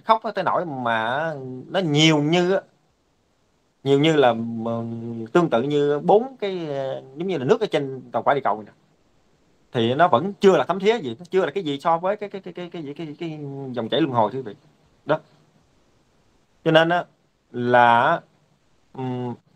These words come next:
để gọi là mình nói là kiểm tra tài khoản, ở đây đã gọi, gọi tài khoản phước tội á, mà sư, sư nhắc lại lần nữa nha, mình đừng có dùng cái từ, ờ, tội phước này,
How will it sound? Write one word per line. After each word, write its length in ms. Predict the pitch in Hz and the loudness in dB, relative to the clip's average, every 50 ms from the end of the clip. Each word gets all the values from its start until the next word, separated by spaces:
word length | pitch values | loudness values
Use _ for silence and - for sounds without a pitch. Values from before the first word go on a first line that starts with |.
| _ _ _ _ _ _ _ _ _ | _ _ _ _ _ _ _ _ _
để 300 | - 127 117 117 139 180 | 2 4 4 6 4 4
gọi 340 | 180 135 117 101 104 127 139 | 4 4 4 4 4 4 2
là 120 | 139 131 | 2 2
mình 160 | 117 110 107 107 | 0 0 0 2
nói 300 | 117 123 156 196 208 190 | 4 4 4 4 2 0
là 300 | 165 135 120 113 110 104 | 2 2 4 4 4 2
kiểm 280 | - - 110 120 156 | 0 -4 -8 -8 -4
tra 260 | 156 - 139 131 131 | 0 2 4 4 4
tài 200 | 127 - 104 101 - _ | 2 0 -2 -4 -4 _
khoản, 460 | - 98 98 127 156 165 156 135 127 120 117 113 113 | -2 -2 -2 -2 -4 -6 -6 -8 -8 -8 -8 -4 -2
ở 60 | 120 | 0
đây 160 | 147 143 139 131 | 2 2 2 0
đã 80 | 131 - | -2 0
gọi, 240 | - 127 113 113 135 | 2 2 2 2 0
gọi 360 | 123 120 117 113 113 113 110 | -4 -6 -6 -6 -6 -6 -4
tài 120 | 110 110 107 | -4 -4 -4
khoản 240 | - 104 120 147 156 | -4 -6 -6 -6 -2
phước 220 | - 208 202 - | -2 -2 -2 0
tội 200 | - 95 95 117 | 0 -2 0 -2
á, 60 | 131 - - | -4 -6 -6
mà 180 | - 120 107 110 | -4 -2 -2 0
sư, 240 | - - 139 139 139 - _ _ _ | 0 0 0 0 0 -4 _ _ _
sư 460 | - 160 156 147 147 143 143 139 139 139 | 0 2 4 4 4 2 2 0 0 0
nhắc 160 | 165 202 - | 0 2 2
lại 120 | 131 123 120 | 2 0 0
lần 120 | 117 113 | -2 -2
nữa 100 | 117 - | -2 -2
nha, 140 | 165 147 120 | -2 -4 -4
mình 120 | 123 120 | -4 -4
đừng 100 | 113 110 | -4 -4
có 60 | 135 | -4
dùng 200 | 156 135 120 107 | -4 -4 -4 -4
cái 60 | 117 - | -4 -4
từ, 340 | 131 117 113 110 110 107 107 | -2 -2 -2 -2 -2 -4 -4
ờ, 140 | 113 110 107 | -4 -4 -4
tội 160 | - 107 117 117 | -2 -4 -4 -2
phước 140 | - 185 | -4 -6
này, 140 | - 120 104 | -4 -6 -8